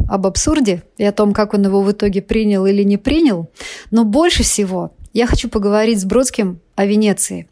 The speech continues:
потому что он каждую зиму, несколько лет, по-моему, восемнадцать лет подряд приезжал в Венецию для того, чтобы писать, бродить,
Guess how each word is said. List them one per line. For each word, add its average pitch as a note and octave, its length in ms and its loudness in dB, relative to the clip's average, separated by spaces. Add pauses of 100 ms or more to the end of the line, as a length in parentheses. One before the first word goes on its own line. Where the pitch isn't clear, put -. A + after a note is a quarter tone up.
(360)
потому A3 320 0
что A3+ 260 0
он A3 120 0
каждую C#4 440 0
зиму, F#3+ 460 -2
несколько A3+ 800 0 (100)
лет, B3 320 -2
по-моему, A3 200 0
восемнадцать B3 720 0
лет A#3 120 -2
подряд F#3+ 420 -2
приезжал G3 360 -2
в - 20 0
Венецию G3 400 -2
для F3 120 -10
того, A3 160 -2
чтобы B3+ 240 -2
писать, F#3 580 -4
бродить, F#3 560 -2